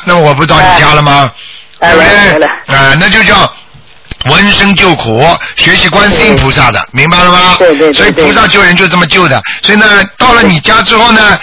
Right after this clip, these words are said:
Speaker 1: 你自己再看一看。那么为什么说你佛台要帮你拿掉一个东西？
Speaker 2: 哎。
Speaker 1: 这就说明你佛台上有一些东西是不该放的。
Speaker 2: 这个我想问你的，我不懂啊，我现在佛台去问一下台长。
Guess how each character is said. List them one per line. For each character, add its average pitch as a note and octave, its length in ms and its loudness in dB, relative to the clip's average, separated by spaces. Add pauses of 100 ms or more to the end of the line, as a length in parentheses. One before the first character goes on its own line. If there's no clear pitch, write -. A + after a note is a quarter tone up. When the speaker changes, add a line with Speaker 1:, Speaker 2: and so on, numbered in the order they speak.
(120)
Speaker 1:
你 D3 140 -6
自 F#3 140 -6
己 F3 100 -4
再 F3 160 0
看 E3+ 260 0
一 D3+ 80 0
看。 C#3 280 0 (240)
那 D#3+ 100 -2
么 F3+ 160 2 (120)
为 A#3+ 200 -2
什 E3 140 -2
么 F3 100 0
说 F#3 160 0
你 F3 120 0
佛 E3 220 -2
台 D3 340 0
要 G3 60 -2
帮 E3 180 -2
你 D3+ 80 0
拿 C3 180 0
掉 F3+ 120 0
一 D#3+ 120 0
个 D#3 80 -2
东 G3 200 0
西？ B2+ 320 -2 (680)
Speaker 2:
哎。 E3+ 240 0 (220)
Speaker 1:
这 - 140 -2
就 A3 140 0
说 A3 180 0
明 G#3 180 2
你 E3+ 200 0
佛 F#3 160 0
台 G3 160 0
上 F#3 260 0 (220)
有 D3+ 200 0
一 F#3+ 120 0
些 G3+ 180 0
东 G3+ 180 -2
西 F3+ 160 0
是 D#3 120 -4
不 F3+ 180 -6
该 G3 200 0
放 E3+ 280 0
的。 F#2+ 100 -10 (840)
Speaker 2:
这 C#4 80 0
个 B3+ 120 4
我 C4+ 140 4
想 C#4+ 160 2
问 D4+ 160 4
你 G#3 80 4
的， F#3+ 140 2
我 G#3+ 140 4
不 C4 140 -2
懂 G3 140 0
啊， F3 100 2
我 G#3+ 80 4
现 C#4 80 0
在 D4+ 120 2
佛 A#3+ 180 2
台 G#3+ 160 2
去 A#3 80 -2
问 A3 220 2
一 D#3+ 60 -6
下 F3+ 80 2
台 D#3+ 160 0
长。 C#3 260 0